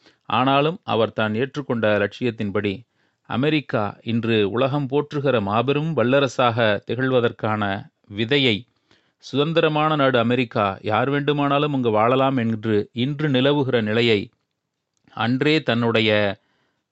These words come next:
ஆட்சியிலே முதல் விதை போட்டு நிலைநிறுத்தியவர் ஆப்ரஹாம் லிங்கன். அதனால தான் வரலாறு அவருடைய பெயரை மறக்காம நினைவுல வச்சிருக்கு.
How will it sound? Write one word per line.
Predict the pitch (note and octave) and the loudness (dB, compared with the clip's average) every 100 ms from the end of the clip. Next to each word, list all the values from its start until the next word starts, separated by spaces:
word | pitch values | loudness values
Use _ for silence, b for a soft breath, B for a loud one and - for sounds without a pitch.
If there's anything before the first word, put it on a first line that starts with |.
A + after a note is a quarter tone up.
| _ _ _ _ _ _ _ - | _ _ _ _ _ _ _ -4
ஆட்சியிலே | B2+ B2 C3+ A#2 G#2 F#2+ - - _ _ _ _ _ _ _ - | -4 -2 0 2 2 0 -4 -18 _ _ _ _ _ _ _ -14
முதல் | B2+ A#2 D3+ D#3 | -6 0 0 2
விதை | B2 C3+ C#3 | 2 2 0
போட்டு | C#3 C3 D3 A#2 G2 | 0 -2 0 0 0
நிலைநிறுத்தியவர் | A2 C#3 B2 A2 - A2 C#3+ - - | 0 2 0 -2 -2 -2 -2 -6 -4
ஆப்ரஹாம் | A2+ A2 A2 A2 G2 | -2 0 -2 -2 -4
லிங்கன். | G2 G#2+ G#2+ F2+ _ _ _ | -4 -2 -4 -6 _ _ _
அதனால | - A2 C3 C3 | -4 0 2 2
தான் | B2+ C#3+ | 0 -2
வரலாறு | G#2+ A#2 B2 G#2+ | 0 2 2 2
அவருடைய | G2 G2 F#2 F#2+ | 0 0 -2 -4
பெயரை | - G2+ G#2 F#2 | -2 -2 0 -2
மறக்காம | F2+ - G2 G#2+ - A#2+ B2+ | -6 -10 -6 -4 -4 -4 -2
நினைவுல | G2+ G#2+ G#2+ F#2+ | -4 -4 -4 -4
வச்சிருக்கு. | F#2+ - F#2+ - | -6 -10 -14 -18